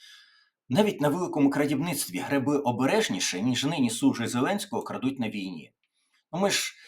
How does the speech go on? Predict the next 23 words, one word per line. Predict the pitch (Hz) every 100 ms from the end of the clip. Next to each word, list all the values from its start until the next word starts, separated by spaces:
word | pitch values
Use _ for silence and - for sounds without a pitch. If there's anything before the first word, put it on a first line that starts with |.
| - -
знаємо | 117 185 170
тільки | 143 175 160 - 139 135 120 110
про | -
кілька | 147 165 151 139 127
великих | 110 123 131 127 120
афер. | 113 - 82 - _ _ _
Про | 123
аферу | 131 208 202
на | 107
харчування, | - - 95 90 92 82
де | 104
до | 127
трьохсот | 123 143 147 - 180 160
процентів | - 120 - 147 143 131
розкрадань. | 110 - - 113 98 85 80 - _ - - _
Та | -
з | 202
бронежилетами, | 196 233 233 156 120 113 110 101
там | 95 139
розкрадання | - - 131 131 160 143
до | 117
ста | - - 104
процентів. | - 104 - 95 87 - 82